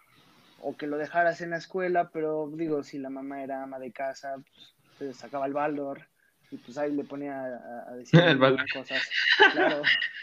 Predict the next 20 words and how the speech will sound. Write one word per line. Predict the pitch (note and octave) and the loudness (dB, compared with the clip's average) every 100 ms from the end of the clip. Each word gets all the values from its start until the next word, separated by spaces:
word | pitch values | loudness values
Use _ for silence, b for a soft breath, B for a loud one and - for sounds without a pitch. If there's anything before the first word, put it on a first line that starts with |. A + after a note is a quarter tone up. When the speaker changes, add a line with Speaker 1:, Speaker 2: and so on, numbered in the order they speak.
| - - B B B - - - | -6 -6 B B B -8 -10 6
Speaker 2:
Claro, | C3+ C#3 D3 - - B B B B - | 8 10 8 6 -2 B B B B 6
para | C3 | 8
el | A#2+ | 8
pobre | B2+ C3+ C3+ | 6 8 8
niño | B2 B2 A#2+ | 10 6 4
chiquito | B2 - A#2 A2+ | 0 4 6 8
que | - | 8
todavía | A2+ A2 G2+ | 8 8 6
no | G2 | 2
sabe | - A2 G2 | 6 6 6
sumar. | G#2 F#2 - B B - | 4 2 0 B B 2
No, | B2 B2+ | 4 6
pero | A#2+ | 6
mira, | A#2 A#2+ - | 6 6 6
aquí | A#2 B2+ | 2 2
está | E3 | 2
el | E3+ | 6
desglose. | C3+ G#2+ A2+ A#2 - F2 - _ _ | 6 8 8 8 6 6 4 _ _
Para | B2+ | 6
empezar, | B2+ C#3 C3 D#3+ G3 | 8 4 4 4 4